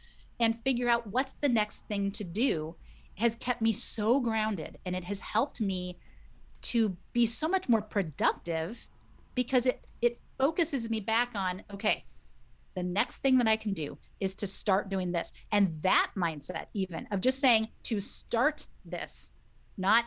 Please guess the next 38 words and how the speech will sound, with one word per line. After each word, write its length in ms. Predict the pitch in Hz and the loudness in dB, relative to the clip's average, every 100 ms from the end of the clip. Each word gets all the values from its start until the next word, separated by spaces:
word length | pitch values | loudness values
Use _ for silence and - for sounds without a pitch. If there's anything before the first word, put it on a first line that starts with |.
| - | -4
to 140 | - 285 | 0 2
finish 340 | 311 269 233 | 4 4 4
this, 300 | - 175 170 | 0 -2 0
not 160 | 196 - | -2 0
to 100 | 226 | -2
complete 460 | 233 202 254 240 | -2 -2 -2 -2
this, 320 | 165 165 165 - - | -2 -2 -2 -6 -4
but 200 | 196 180 - - - | 0 0 -4 -20 -4
I'm 240 | 208 240 240 | 0 2 4
going 320 | 233 240 240 | 4 4 0
to 200 | - 214 | -2 -4
take 360 | 196 - 285 - | -4 -2 -2 0
the 80 | 302 | -4
first 340 | 294 285 - | -2 -4 -4
step 360 | - 269 208 - - - - - | -2 2 2 0 -8 -20 -20 -10
in 180 | 190 190 | -2 0
making 380 | 196 233 233 202 | 2 0 0 0
this 180 | 208 208 | 0 0
next 300 | 202 208 - | -4 -6 -8
thing 160 | 214 | -8
happen 640 | 202 - 247 208 151 147 165 - - - - - - - - | -6 -2 0 0 0 0 -4 -10 -20 -20 -20 -20 -20 -20 -10
has 220 | 220 233 | 2 2
been, 300 | 185 214 202 196 - | 2 0 0 0 0
it's 180 | 240 247 | 0 0
been 180 | - 214 | 2 2
a 40 | |
huge 540 | - - 285 233 185 208 | 0 0 2 2 0 -2
game 180 | 226 | 0
changer. 340 | 233 117 151 165 | 0 -2 -4 -4
It 60 | |
has 160 | 196 196 | -2 -2
changed 580 | - - 240 254 277 226 | -4 0 4 4 4 2
my 140 | 202 | -2
mindset 460 | 180 190 202 160 - | 0 -2 -2 -2 -4
on 360 | 180 165 165 170 - - - - - | -4 -4 -4 -6 -14 -20 -20 -20 -8
running 440 | 190 180 196 214 202 | -4 2 2 2 2
my 140 | 185 | 2
business 480 | 175 170 160 165 - | 2 0 0 -4 -6